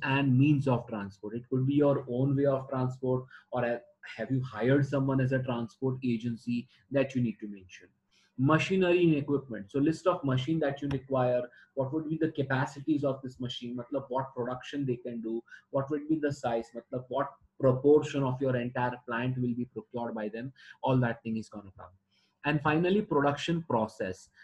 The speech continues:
What is your plant capacity? What is the technology using and its availability? Plant capacity मतलब on a daily basis कितना turnover हो, turnover होगा, so that हमें monthly, half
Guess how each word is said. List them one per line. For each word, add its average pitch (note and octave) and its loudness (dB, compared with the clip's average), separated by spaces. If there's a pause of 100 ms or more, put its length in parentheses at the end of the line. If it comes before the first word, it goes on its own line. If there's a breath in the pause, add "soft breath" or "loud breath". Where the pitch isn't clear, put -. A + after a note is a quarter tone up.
(120 loud breath)
What B2+ 0
is C#3 2
your D3+ 2
plant C3 2
capacity? C3+ -2
What B2 0
is B2 0
the A#2+ 0
technology B2+ 0
using C#3 0
and B2 0
its B2+ -2
availability? G2+ -4 (320 loud breath)
Plant D3 0
capacity D3 -2
मतलब C#3+ -4
on C3 0
a C#3 2
daily B2+ 2
basis C#3+ 2
कितना C3 -6
turnover B2+ 0
हो, B2 -2
turnover B2 -2
होगा, B2 -2
so A#2+ -4
that B2 -2
हमें B2+ 0
monthly, A#2 -4
half A2+ -4